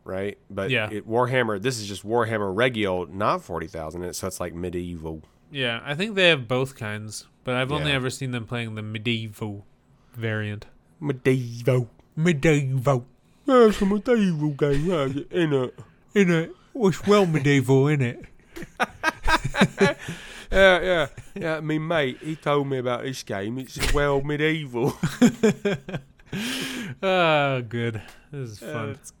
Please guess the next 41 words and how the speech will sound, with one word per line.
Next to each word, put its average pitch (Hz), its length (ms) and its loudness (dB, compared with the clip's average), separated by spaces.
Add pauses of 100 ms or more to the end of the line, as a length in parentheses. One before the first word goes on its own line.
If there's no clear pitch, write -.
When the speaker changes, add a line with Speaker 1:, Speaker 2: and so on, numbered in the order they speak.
(140)
Speaker 1:
good 139 200 -4
times. 98 420 -6
Making 135 200 -4
fun 131 160 -2
of 127 60 -2
the 127 80 -8
Brits. 92 480 -8
<laughs> - 160 -4
Speaker 2:
Yeah. 120 320 2
Speaker 1:
Our 107 80 -6
favorite 131 360 -8
pastime 113 560 -8
here. 95 280 -8
<laughs> 113 40 -6 (1120)
Yeah, 123 220 -2
maybe 147 260 -2
you 151 80 -6
should 151 200 -4
win 151 220 2
next 120 300 0
time. 101 320 0
You 113 360 -6
can 123 80 -12
make 123 140 -2
fun 120 160 -4
of 110 80 -2
us. 101 240 -8 (180)
Speaker 2:
<laughs> 135 600 2 (960)
The 156 100 -2
sun 135 340 0
never 117 200 -2
sets - 340 -2
on 104 120 -6
the 104 60 -6
British - 360 -6
Empire. 101 500 -8 (560)
Speaker 1:
You 101 100 -12
call - 320 -12
yourself - 480 -12
a 92 60 -12
patriot. - 720 -4